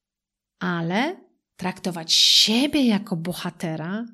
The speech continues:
który właśnie zmaga się z tymi trudami i ma w sobie wystarczająco siły, a czasami nie ma siły, ale i tak próbuje.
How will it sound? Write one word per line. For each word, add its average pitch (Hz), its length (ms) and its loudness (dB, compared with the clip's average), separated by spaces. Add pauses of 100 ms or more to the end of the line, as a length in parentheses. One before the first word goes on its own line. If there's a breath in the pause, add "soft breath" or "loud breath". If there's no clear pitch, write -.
który 214 320 4
właśnie 208 680 2
zmaga 208 720 6
się 196 160 0
z - 60 -6
tymi 196 200 2
trudami 190 680 -4 (220 loud breath)
i 233 100 8
ma 208 140 8
w 202 60 2
sobie 202 400 0
wystarczająco 269 1120 -4
siły, 233 460 2 (200 loud breath)
a 285 60 -2
czasami 330 280 -2
nie 349 120 2
ma 370 160 4
siły, 185 320 0
ale 226 180 -2
i 247 220 -4
tak 294 260 -4
próbuje. 220 380 0